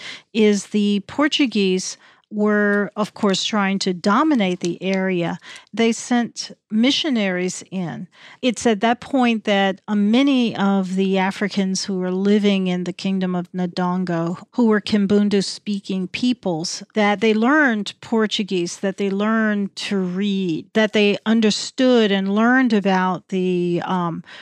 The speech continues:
religious canons of Catholicism that, of course,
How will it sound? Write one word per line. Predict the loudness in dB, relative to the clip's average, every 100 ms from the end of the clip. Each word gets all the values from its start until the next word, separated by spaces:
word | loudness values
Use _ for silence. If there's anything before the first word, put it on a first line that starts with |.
| -4
religious | 2 4 4 2 -2
canons | -4 0 2 2 0 -2 -4
of | -4
Catholicism | -4 -2 -2 0 -2 -2 -4 -2 -2 -4
that, | 0 2 2
of | 0 -6
course, | -4 -2 -2 -4